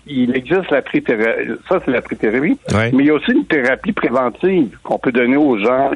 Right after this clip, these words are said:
Speaker 1: qui ont des comportements à risque. La communauté gay l'utilise beaucoup et c'est efficace à quatre-vingt-quinze pour cent, c'est aussi efficace qu'un vaccin.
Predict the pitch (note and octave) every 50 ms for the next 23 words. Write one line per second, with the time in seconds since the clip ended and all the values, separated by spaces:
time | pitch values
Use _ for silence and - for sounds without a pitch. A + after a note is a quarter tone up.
0 | - - A#2+ A2 G#2+ G2+ G#2 G2+ - A2+ - B2+ B2 - - B2+ A#2 A2+ A2+ A#2
1 | A2+ G#2+ F#2 G#2 B2 A#2 A#2 A#2 A#2 - - - - - - - - _ - A2+
2 | G#2 - C3 A#2+ B2 B2 B2 B2 A2+ - C3 B2+ A2+ A2 A2+ C3 D3 D3 C3 A#2+
3 | A2 - - B2 G#2 G#2+ A#2+ A#2 F#2+ F#2 G#2 A#2 A2+ - - - C3 C#3 D#3 F#3+
4 | C4 - - _ - - - - - - - A2+ A2 - - C3 - - C3+ -
5 | - - - E3 F3 E3 E3+ C#3 - C#3+ C#3 C#3 D3+ D3 C3+ A#2+ C#3 D#3+ C#3+ -
6 | - B2+ - F3 E3+ D#3+ - - C3 A#2+ G#2+ - - F3 - - - - D#3 D3
7 | - - C#3 B2 - A2 A#2+ A2+ - - - D#3+ D3+ B2